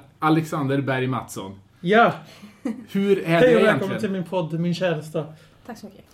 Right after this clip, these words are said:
Speaker 3: Det är nästan som att det är en tredje person i förhållandet. Och jag är den tredje personen. Men det,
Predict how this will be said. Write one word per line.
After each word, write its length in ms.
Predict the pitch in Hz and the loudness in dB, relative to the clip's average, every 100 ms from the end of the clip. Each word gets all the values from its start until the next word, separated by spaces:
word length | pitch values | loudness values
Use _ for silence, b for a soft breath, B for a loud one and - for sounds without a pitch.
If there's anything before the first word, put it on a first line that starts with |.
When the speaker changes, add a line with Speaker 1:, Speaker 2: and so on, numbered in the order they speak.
| - | -10
Speaker 3:
Det 100 | 233 | -4
är 40 | 240 | -4
nästan 260 | 247 220 | -4 -6
som 160 | 220 214 | -4 -4
att 120 | 220 | -2
det 60 | 202 185 | -4 -4
är 0 | 185 | -8
en 120 | 190 | -10
tredje 420 | 202 185 180 196 - | -10 -10 -12 -14 -14
person 480 | 202 180 175 190 190 - | -14 -12 -14 -16 -18 -18
i 80 | 202 | -16
förhållandet. 580 | 170 170 - - - b - | -14 -14 -18 -20 -20 b -16
Och 260 | 190 190 175 _ | -12 -10 -12 _
jag 220 | 190 190 208 | -16 -16 -16
är 120 | 226 220 | -10 -6
den 200 | 226 214 | -4 -6
tredje 260 | 208 175 | -10 -10
personen. 420 | 208 208 180 185 214 B B B B - | -12 -12 -14 -16 -16 B B B B -14
Men 300 | 208 196 202 196 202 | -10 -8 -8 -10 -8
det, 300 | 208 226 | -4 -4